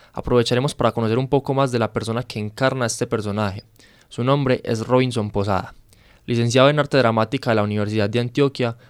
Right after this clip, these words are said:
autor de algunas obras como Olor a Barrio, Ligia Elena y actualmente de gira con Las Crónicas de Ñarria.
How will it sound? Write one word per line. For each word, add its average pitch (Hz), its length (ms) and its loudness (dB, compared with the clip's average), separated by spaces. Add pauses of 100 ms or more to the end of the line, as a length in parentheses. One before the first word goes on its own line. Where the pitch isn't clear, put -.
autor 117 400 2
de 135 80 2
algunas 139 300 2
obras 135 260 0
como 110 240 -2
Olor 110 320 2
a 117 60 6
Barrio, 135 520 4
Ligia 110 340 0
Elena 135 440 0
y - 120 -2
actualmente 123 560 0
de 113 120 2
gira 127 320 0 (280)
con 110 200 0
Las 101 160 -2
Crónicas 113 420 0
de 104 120 0
Ñarria. 98 380 -4